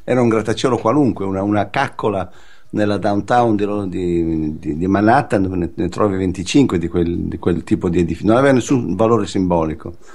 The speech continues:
Ehm, secondo me, eh, Larry Silverstein ha infilato, diciamo, di nascosto anche la distruzione dell'edificio sette, che era suo di proprietà, mentre le Torri Gemelle lui aveva preso il leasing per novantanove anni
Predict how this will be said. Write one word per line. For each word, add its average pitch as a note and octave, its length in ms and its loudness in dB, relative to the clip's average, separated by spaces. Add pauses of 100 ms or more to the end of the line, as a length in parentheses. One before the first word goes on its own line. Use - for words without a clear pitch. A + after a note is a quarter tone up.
(500)
Ehm, G2 760 2 (180)
secondo D3 420 4
me, F#3+ 320 6
eh, B2+ 180 2
Larry C#3+ 260 2
Silverstein F3 800 2
ha A#2 340 2
infilato, C#3 1120 0
diciamo, A2 480 -2
di G#2+ 140 -2
nascosto C#3 640 0
anche D3 360 2
la A#2+ 80 -2
distruzione A2+ 540 -4
dell'edificio G#2+ 560 -2
sette, G2+ 320 0
che F#2 80 -4
era F#2 100 0
suo A#2+ 220 0
di G2 100 0
proprietà, F2+ 800 0 (400)
mentre E3 280 4
le A#2+ 80 2
Torri C#3 180 4
Gemelle A#2 380 4
lui A#2 160 2
aveva G2+ 240 2
preso G#2 300 0
il F#2+ 80 0
leasing F#2+ 440 0
per G2 140 -8
novantanove F2+ 560 -2
anni E2 380 -6